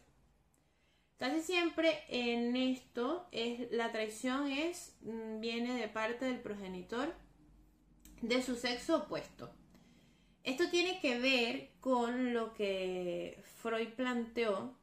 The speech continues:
del complejo de Edipo. Si tienen tiempo, busquen información acerca de esto porque les va a dar un, otro, otro punto de vista, les va a completar lo que les estoy diciendo.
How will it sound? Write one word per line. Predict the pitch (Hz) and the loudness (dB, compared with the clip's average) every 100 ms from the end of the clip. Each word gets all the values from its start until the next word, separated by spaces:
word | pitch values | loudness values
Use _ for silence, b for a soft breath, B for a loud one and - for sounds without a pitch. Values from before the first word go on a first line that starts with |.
| _ - | _ -14
del | 196 214 233 | -2 0 0
complejo | 233 214 208 180 190 202 | -2 -4 -4 -6 -4 -4
de | 180 | -4
Edipo. | - - - | -6 -12 -14
Si | - | -12
tienen | 175 202 233 269 | -6 -4 -2 -2
tiempo, | 262 311 349 349 370 370 | -2 -2 0 0 -2 -2
busquen | 214 214 233 254 | -6 -6 -4 -2
información | 254 233 196 185 185 185 | 0 -2 -6 -8 -8 -10
acerca | 196 220 220 220 | -8 -8 -8 -8
de | 233 | -8
esto | 247 | -8
porque | 247 208 - 165 - b b b b | -10 -10 -8 -8 -10 b b b b
les | - 190 185 185 | -10 -6 -6 -4
va | 180 | -4
a | 180 185 185 | -2 -2 -2
dar | - - | -4 -8
un, | 202 190 - | -10 -10 -10
otro, | 185 180 185 190 190 175 - - | -8 -6 -4 -2 0 -2 -4 -10
otro | 196 220 220 | -6 -4 -4
punto | 226 214 226 | -4 -2 -2
de | 220 180 | 0 2
vista, | 175 175 - - | 0 -4 -14 -12
les | 180 175 | -10 -10
va | 165 | -10
a | |
completar | 185 185 - _ _ _ - 180 175 180 175 - | -10 -10 -12 _ _ _ -8 -6 -4 -4 -6 -6
lo | 190 190 190 | -6 -6 -6
que | 175 | -8
les | 175 | -10
estoy | 170 - - | -12 -12 -12
diciendo. | - - - | -14 -18 -20